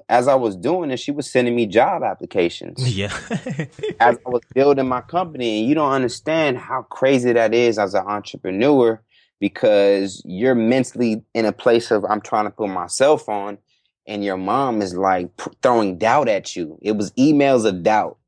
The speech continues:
Speaker 1: Let's call it that, emails of doubt. Every application she would forward to me or
Speaker 2: Uh-huh.
Speaker 1: email me was a blow to my vision or me staying creative. And even, you know, my mom doesn't know my day-to-day.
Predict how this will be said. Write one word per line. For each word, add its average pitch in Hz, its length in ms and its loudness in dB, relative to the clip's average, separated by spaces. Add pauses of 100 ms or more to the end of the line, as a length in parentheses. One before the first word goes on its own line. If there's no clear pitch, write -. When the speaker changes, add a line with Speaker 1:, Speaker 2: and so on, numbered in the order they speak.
(260)
Speaker 1:
Let's 117 160 -2
call 117 240 2
it 92 140 -2
that, 82 300 -6 (440)
emails 147 520 2
of 92 200 0
doubt. 104 380 0 (240)
Every 143 300 2
application 127 600 -2
she 123 200 -8
would 110 180 -6 (100)
forward 127 420 4
to 95 180 -8
me 92 260 -8
or 98 140 0
Speaker 2:
Uh-huh. 101 140 -4
Speaker 1:
email 98 240 -4 (320)
me 90 160 -14 (380)
was 98 460 2
a 98 100 -4
blow 113 520 2 (140)
to 110 100 -4
my 92 480 -6 (540)
vision 90 680 -2
or 92 400 2
me 104 360 0
staying 95 360 -4
creative. 92 680 0 (300)
And 98 160 -2
even, 139 500 2 (440)
you 120 140 0
know, 107 200 0
my 113 100 2
mom 127 200 2
doesn't 107 200 4
know 107 120 2
my 92 180 0
day-to-day. 98 800 0